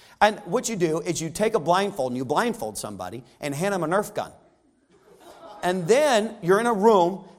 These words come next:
then everybody just goes and stands or hides, or y-, you can hide or stand, doesn't matter, but basically you hide in the open because they're blindfolded. And then this person with, that is blindfolded with a Nerf gun is walking around the room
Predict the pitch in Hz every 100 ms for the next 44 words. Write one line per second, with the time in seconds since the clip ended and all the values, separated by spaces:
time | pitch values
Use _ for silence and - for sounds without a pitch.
0 | 127 214 214 240 277 254 240 185 214 -
1 | 202 156 147 - 190 196 190 160 127 165
2 | 175 180 135 139 120 107 - _ - 151
3 | 180 208 202 175 190 190 160 - 180 208
4 | 170 165 170 156 151 208 - 190 175 151
5 | 151 139 151 175 147 147 131 127 135 113
6 | 107 - - - - 196 226 226 - -
7 | 285 - 202 156 160 226 220 190 165 113
8 | 240 254 185 165 156 139 180 285 285 147
9 | 147 - - - 165 143 208 247 214 190
10 | 185 175 156 180 262 180 185